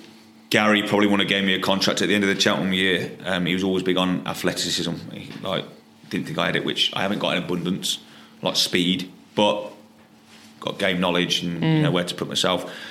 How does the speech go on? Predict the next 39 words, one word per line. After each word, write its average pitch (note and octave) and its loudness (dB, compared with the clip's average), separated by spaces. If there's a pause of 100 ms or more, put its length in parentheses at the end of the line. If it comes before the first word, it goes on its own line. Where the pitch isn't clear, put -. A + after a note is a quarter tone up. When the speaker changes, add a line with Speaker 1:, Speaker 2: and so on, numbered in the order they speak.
(160)
Speaker 1:
But F2+ 0
he G#2 4
was G2 2
about F2+ 2
legs F2+ 0
and F2 0
legs F2+ 2
and F2+ 2
legs. F#2 0 (1120)
So A#2 6
I A#2+ 6
knew C#3 8
I C3 6
probably C3 6
wouldn't B2 4
get B2+ 4
one A#2+ 4
at A#2 4
the G#2+ 2
end A2+ 4
of A2 6
the A2 6
year. G#2+ 4 (480)
Anyway, A2 4
I G#2+ 6
went A#2+ 6
in, A2 0
he, G#2+ 0
and A2+ 0
they G#2+ 4
pulled A#2 4
me A#2 6
and A2 4
Danny G#2+ 4
Wright A2+ 4
in G2+ 0
the G#2 4
office G#2 0
together, G#2 2